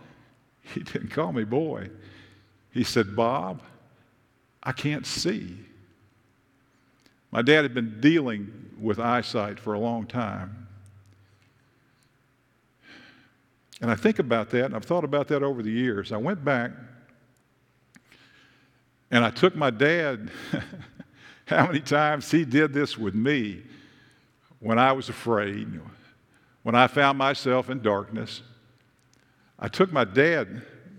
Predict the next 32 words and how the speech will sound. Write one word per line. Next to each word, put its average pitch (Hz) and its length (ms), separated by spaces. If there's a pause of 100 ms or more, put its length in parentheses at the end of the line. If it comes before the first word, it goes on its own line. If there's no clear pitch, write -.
(120)
by 107 260
the 98 80
hand 98 460 (840)
and 104 120
I 107 60
said, - 720
"Don't 135 160
worry, 120 320 (1300)
I'm 110 180
here 104 200
with 135 280
you." 95 100 (1700)
And 104 100
we 143 100
walked 151 360
out 135 160
of 127 80
that 123 240
darkness 107 640 (100)
hand 101 320
in 110 120
hand. 98 420 (2750)
Jesus 131 460
seeks 151 320
to 135 100
do 127 220
that 120 220
with 104 180
each 131 240
of 92 140
us 98 340
today. 101 480